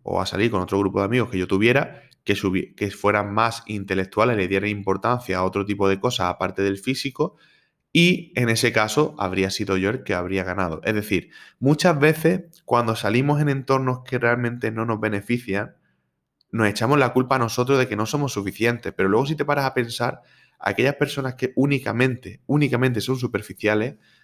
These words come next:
no tienen nada más que la superficie. Por lo tanto, eh, en cualquier otro juego que no sea superficial, pierden.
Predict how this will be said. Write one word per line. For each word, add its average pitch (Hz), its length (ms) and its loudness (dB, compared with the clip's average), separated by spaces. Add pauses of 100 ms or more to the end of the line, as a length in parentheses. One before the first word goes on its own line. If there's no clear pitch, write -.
(100)
no 143 160 2
tienen 147 240 4
nada 127 180 4
más 120 180 0
que 131 80 2
la 127 60 4
superficie. 110 680 0
Por - 120 -2
lo 113 80 4
tanto, 127 480 0 (540)
eh, 95 520 0
en 117 200 -4
cualquier 107 340 2
otro 165 240 4
juego 139 320 4
que 104 80 0
no 104 60 0
sea 139 160 -2
superficial, 127 760 -2
pierden. 127 480 0